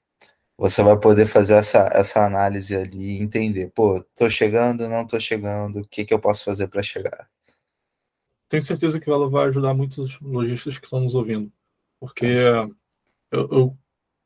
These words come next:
Speaker 2: eu converso com muitos lojistas, assim, em eventos, em, em palestras, e tem a lojista até que me liga, às vezes, eu respondo um e-mail, o cara pega meu número ali e me liga.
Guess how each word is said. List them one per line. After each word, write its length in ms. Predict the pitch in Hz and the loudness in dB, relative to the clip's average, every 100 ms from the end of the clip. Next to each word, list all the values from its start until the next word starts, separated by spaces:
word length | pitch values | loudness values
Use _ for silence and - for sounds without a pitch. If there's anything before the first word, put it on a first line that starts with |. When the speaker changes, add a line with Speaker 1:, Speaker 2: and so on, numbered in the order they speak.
| _ | _
Speaker 2:
eu 100 | 131 | -4
converso 340 | 123 139 143 - | 0 2 2 0
com 60 | 151 | -2
muitos 240 | 156 - | -2 0
lojistas, 500 | 170 131 135 135 127 | 2 2 0 -2 -4
assim, 220 | 127 131 | -4 -2
em 80 | 127 | -2
eventos, 720 | 113 110 131 147 127 - 110 | -2 -2 -2 -2 -4 -6 -8
em, 460 | 117 120 117 113 107 _ _ _ _ | -6 -6 -6 -8 -12 _ _ _ _
em 100 | 123 | -4
palestras, 840 | 131 113 131 147 131 - 123 113 | 0 4 6 4 2 -2 -6 -6
e 360 | 120 123 120 117 107 104 _ _ _ | -4 -4 -2 -4 -4 -10 _ _ _
tem 200 | 135 147 | -4 -2
a 100 | 135 | -2
lojista 400 | 127 127 135 147 | -2 -2 -2 -2
até 120 | 135 | -2
que 100 | 147 | 0
me 100 | 165 | -2
liga, 380 | 127 143 165 127 | 0 0 2 2
às 80 | 107 | 2
vezes, 260 | 135 135 | 0 0
eu 160 | 117 117 | -2 -4
respondo 460 | 120 113 - 131 127 | -6 -6 -2 0 0
um 20 | |
e-mail, 280 | 117 131 131 | 0 -2 -2
o 20 | |
cara 180 | 131 123 | 0 0
pega 240 | 127 123 | 0 -2
meu 140 | 120 113 | -2 -2
número 300 | 127 123 117 | -2 -2 -2
ali 200 | 117 120 | -4 -4
e 40 | |
me 100 | 117 | -4
liga. 380 | 107 143 131 | 0 0 0